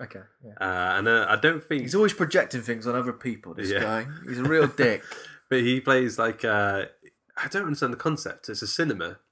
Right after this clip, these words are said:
Speaker 2: that people randomly get, go to, and then when they sit down and they see a horror movie, a short horror movie with them in the film, and then Mickey Rourke kills them.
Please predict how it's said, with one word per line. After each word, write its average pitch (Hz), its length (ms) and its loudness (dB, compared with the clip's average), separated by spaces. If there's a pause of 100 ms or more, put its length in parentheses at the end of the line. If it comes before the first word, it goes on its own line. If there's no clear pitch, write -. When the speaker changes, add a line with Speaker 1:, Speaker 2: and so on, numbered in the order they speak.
Speaker 2:
that - 120 -20
people 110 220 0
randomly 113 520 2 (580)
get, - 340 -8
go 101 160 0
to, 87 340 -10 (520)
and 98 180 -6
then 95 260 -6 (100)
when 104 120 -8
they 95 60 -2
sit 110 240 0
down 107 260 2
and 98 100 -6
they 98 60 -2
see 107 200 -2
a 92 60 0
horror 120 240 0
movie, 92 440 -8
a - 40 -20
short - 200 -6
horror 104 160 -4
movie 90 420 -8
with 95 200 -8
them 98 240 -4
in 92 160 -6
the 90 120 -6 (120)
film, 82 300 -6 (560)
and 98 160 -4
then 101 140 -2
Mickey 101 200 -4
Rourke 98 340 -6
kills 92 320 -4
them. - 80 -20